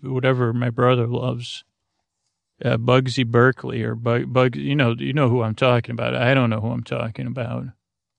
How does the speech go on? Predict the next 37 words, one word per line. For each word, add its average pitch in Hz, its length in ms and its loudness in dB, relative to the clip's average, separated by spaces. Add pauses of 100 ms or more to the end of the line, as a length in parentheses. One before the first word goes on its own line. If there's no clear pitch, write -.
(560)
And 127 500 2
then 139 240 0
there 151 100 4
was 143 140 4
a 127 80 2
long 139 500 4
shot 120 560 0
of, 123 300 0
uh, 123 300 -2
lots 127 340 2
of 143 80 -4
people 135 240 0
on 123 240 2
roofs 123 580 2
and 117 380 -2
balconies 123 640 0
watching 120 460 -6
the 123 80 -4
parade. 117 360 -4
Really 139 320 6
saw, 120 560 2 (1300)
uh, 113 640 0
thing. 120 440 2
Then 139 160 2
there 143 120 4
was 139 220 4
a, 120 320 6
a 120 80 0
horse 135 600 4
named 123 260 2
Einstein, 120 880 2
which 113 140 -4
I 117 100 0
thought 120 320 0
was 120 160 -6
j-, 127 220 -4
good. 117 640 -2